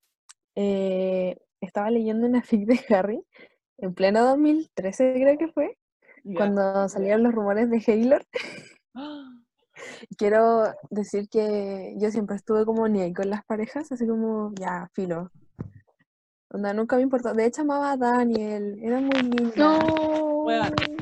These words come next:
Speaker 3: ídola.
Speaker 1: Eh, <laughs> y a Perry también, la adoraba.
Speaker 2: Sí.
Speaker 1: El tema es que cuando salió rumores de Haylor, yo como, ya, igual me gustaba Taylor Swift en ese tiempo y era como,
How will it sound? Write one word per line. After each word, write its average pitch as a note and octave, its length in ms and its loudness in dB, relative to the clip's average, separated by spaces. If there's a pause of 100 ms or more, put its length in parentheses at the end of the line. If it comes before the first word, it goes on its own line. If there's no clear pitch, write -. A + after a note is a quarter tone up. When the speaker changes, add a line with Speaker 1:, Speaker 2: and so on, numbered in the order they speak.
(260)
Speaker 3:
ídola. B3+ 380 0
Speaker 1:
Eh, G#3 100 -6
<laughs> A3 760 -4
y G3 640 -8
a E3+ 120 -6
Perry G3+ 260 -2
también, E3+ 320 -6
la F3 80 -4
adoraba. E3 340 -6 (680)
Speaker 2:
Sí. D#3 200 -12 (340)
Speaker 1:
El G3+ 140 -6
tema G#3 220 -4
es A3 100 -8
que G#3 380 -6
cuando F#3+ 220 -6
salió A3 840 -4
rumores G#3 380 -4
de A3 160 -8
Haylor, A3+ 360 -2
yo A3 180 -2
como, A3 240 -2
ya, F#3 240 -6
igual F3+ 240 -8
me G#3+ 120 -4
gustaba A#3+ 480 -2 (120)
Taylor A3+ 320 -4
Swift A#3+ 240 -2
en B3 100 -2
ese B3 220 -6
tiempo A#3+ 340 -4
y B3 100 -2
era A3+ 140 -2
como, G#3 360 -8